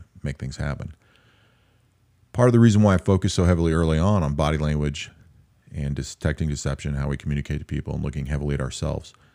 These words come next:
those who put that in practice will find changes in their life, even if it's just one experience.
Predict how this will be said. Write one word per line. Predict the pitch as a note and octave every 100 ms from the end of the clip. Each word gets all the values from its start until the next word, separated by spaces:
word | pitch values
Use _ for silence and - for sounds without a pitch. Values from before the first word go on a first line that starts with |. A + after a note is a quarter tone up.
| _ _ _ _ _ -
those | G2 F#2+
who |
put | F2 F#2+
that | E2+
in | D2
practice | G2 G#2+ - C#2+
will | F2+ D#2
find | - F#2 F#2+ C#2+ A#1 - - _ _ _ _ -
changes | - G#2 E2+ D#2+
in | D#2+
their | C#2+
life, | D2 D2+ - -
even | E2
if | C#2+
it's | D2 C#2+
just | C#2+
one | E2 D#2 C#2+
experience. | - - D2 C2+ - -